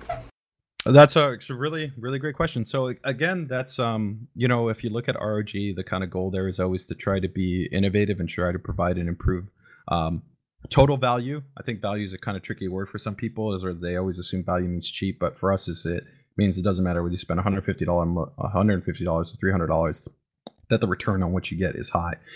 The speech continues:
And so when we came out with that first design, right, on the Rampage board, it was about trying to say, "Hey, what else could we do to be able to provide value?" Um, it does require a higher cost, uh, to be able to integrate it into that. So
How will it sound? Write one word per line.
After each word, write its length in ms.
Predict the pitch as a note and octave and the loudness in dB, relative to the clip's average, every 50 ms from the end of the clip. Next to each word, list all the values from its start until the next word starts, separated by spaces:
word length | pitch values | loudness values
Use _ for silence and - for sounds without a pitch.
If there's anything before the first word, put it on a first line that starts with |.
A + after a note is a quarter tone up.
| - - - - | -16 -14 -2 4
And 180 | - A2 A2 G#2+ | 6 8 8 6
so 360 | - - A2+ G#2+ G#2+ G#2+ - - _ _ _ - | 6 2 2 2 2 0 -2 -8 _ _ _ -2
when 160 | A2+ A#2 A2+ | 2 2 2
we 80 | A2 G2 | 2 2
came 240 | - C3+ D3+ D#3+ D#3 | 2 2 2 2 0
out 140 | C3+ E2+ | -2 -2
with 220 | - A2+ G#2 - - | -4 -4 -6 -4 -2
that 280 | - A2 G#2+ - - _ _ _ - | -2 -2 -2 -2 -4 _ _ _ -6
first 240 | A#2 A2 - - | -4 -4 -4 -4
design, 380 | - F#2+ F#2 G2 F#2+ G2 F#2 F2 | -8 -6 -4 -2 -2 -2 -2 -2
right, 220 | F#2 F2+ F2+ F#2 - - | -2 -2 -2 -2 -4 -4
on 120 | D#2 F#2 | -4 -4
the 80 | E2 E2 | -4 -2
Rampage 580 | F2 G2+ A#2+ C3+ C3+ - G2+ F#2+ F#2 F2+ - - | 2 2 2 2 2 0 -2 -2 -2 -4 -6 -8
board, 320 | E2+ F2+ F2 E2+ E2+ D#2 - | -6 -6 -4 -6 -6 -8 -6
it 40 | F#2+ | -6
was 160 | G2 F#2 F#2 | -4 -4 -4
about 160 | F2+ F2+ F2 | -4 -6 -4
trying 180 | - - F#2+ F#2 | -2 -2 -2 -2
to 60 | F2+ | -2
say, 220 | - D#2+ D#2+ F2 | -2 -4 -4 -2
"Hey, 200 | F2 G2+ G#2 F#2 | 0 0 0 0
what 200 | F2 F#2+ G2+ G#2+ | 0 0 2 2
else 200 | A2+ G#2 G2+ - | 2 2 2 0
could 180 | - G#2+ F2 F#2 | -2 -4 -4 -4
we 80 | F2+ | -4
do 180 | D#2+ F2 F2+ F2 | -4 -4 -4 -4
to 80 | D#2+ E2 | -4 -6
be 160 | D#2+ F2+ E2+ | -6 -6 -6
able 140 | D2+ D#2 D2 | -6 -6 -6
to 60 | E2 | -8
provide 340 | E2 G2 F#2 E2 E2 D#2+ D#2+ | -6 -4 -4 -2 -2 -2 -2
value?" 340 | E2+ F2+ F#2 E2+ D2 D2 - - - - - - F#2+ - | 2 2 2 2 0 -4 -8 -10 -16 -18 -14 -4 2 4
Um, 320 | F2 F#2 F2+ F2+ G2 - - | 4 4 4 2 -2 -4 -2
it 140 | G#2 A2 - | -2 0 2
does 200 | A#2+ B2 - - | 2 0 0 -2
require 440 | G2+ - - B2 A2+ G#2+ G#2 - - | -4 -2 0 0 2 0 -2 -4 -8
a 40 | - | -8
higher 260 | - A#2+ A2 G2+ F2+ | -2 -2 0 0 -2
cost, 500 | - - - F#2 F#2 A2 B2 - - - - - | -4 -4 -2 -2 -2 -2 -4 -6 -10 -16 -12 -8
uh, 280 | E2+ F2 E2 D#2 - - - | -6 -6 -4 -6 -8 -10 -12
to 80 | - - | -10 -6
be 120 | D#2 F#2 | -4 -2
able 120 | F2+ E2+ - | -2 -2 -4
to 160 | D#2 - - | -6 -4 -2
integrate 380 | G2 F#2 F#2+ E2 - F2+ D#2+ E2 | -2 -2 -2 -2 -2 -2 -2 -2
it 100 | D2+ - | 0 0
into 220 | F#2 G2+ - F#2+ | 0 0 0 0
that. 260 | F2+ E2+ D2 C#2+ - | 0 0 -2 -2 -2
So 240 | - - E2+ - | 0 0 0 0